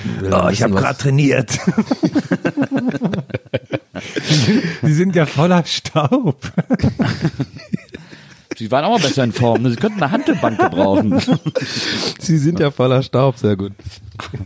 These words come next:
Speaker 1: Aber, ähm, nee, aber es gibt halt wirklich ein paar Möbelstücke, die sind halt einfach so groß. Ich hab ja, hab ja damals schon erzählt, äh, ihr wisst ja noch mein gro-, äh, mein großes Bettgate, dass ich ja jetzt ein Bett gekauft habe, was einfach ungefähr siebzig Prozent so groß ist wie das ganze Schlafzimmer,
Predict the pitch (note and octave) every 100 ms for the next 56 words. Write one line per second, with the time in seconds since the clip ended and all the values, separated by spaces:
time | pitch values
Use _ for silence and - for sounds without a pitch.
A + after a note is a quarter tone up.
0 | F#4+ - - A#2 A2+ E3 A#2+ G#2+ G#2+ -
1 | - - A#2 D3+ C#3+ B2+ - F3+ C#3+ D#3
2 | G3+ F#3+ - C#3+ E3+ F#3+ - A3+ E3+ D3
3 | D3 D3 D3 C3+ C#3 C#3+ A#2 F#3 - C#3+
4 | D3 C3+ - B2 C3 C#3 B2 C#3 C3+ C3+
5 | A#2+ - C#3 C3+ - - - - A2+ A2+
6 | A2+ A#2 C3 C3+ A2+ A#2 A#2 A#2 G2 A2
7 | D#2 G2 G2 G#2+ A2+ A#2 - - F#2+ G2
8 | - - A2+ A#2 A2+ A2 - - - B2+
9 | A#2 C3+ - - B2+ C#3+ A#2 C3 B2 A#2+
10 | - - C3 A#2+ A2+ C#3 - C#3 - -
11 | B2+ C3 A2 C3 A#2+ A2+ G#2+ - A2+ -
12 | - A#2 B2+ - F#2